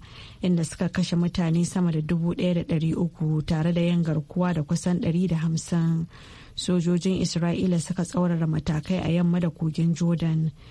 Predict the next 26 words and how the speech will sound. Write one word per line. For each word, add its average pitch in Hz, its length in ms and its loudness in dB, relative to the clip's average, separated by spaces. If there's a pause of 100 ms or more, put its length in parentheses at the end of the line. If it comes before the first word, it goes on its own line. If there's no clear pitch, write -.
(260)
tare 170 240 0
da 170 100 0
rufe 180 240 0
hanyoyin 180 560 2
shiga 170 320 -2
yankin 170 720 2
da 160 80 -2
shingayen 175 580 0
binciken 170 460 0
ababen 170 480 0
hawa 175 320 2
a - 60 -4
tsakanin 165 520 0
garuruwa. 170 800 0 (560)
Matakan 160 520 0
da 170 60 0
suka 175 300 -2
ce - 160 -2
sun 175 320 0
ɗauka 175 340 0
ne 170 140 4
da 165 120 0
nufin 175 360 2
hana 175 200 2 (120)
aukuwar 175 400 -2
hare-hare. 165 880 0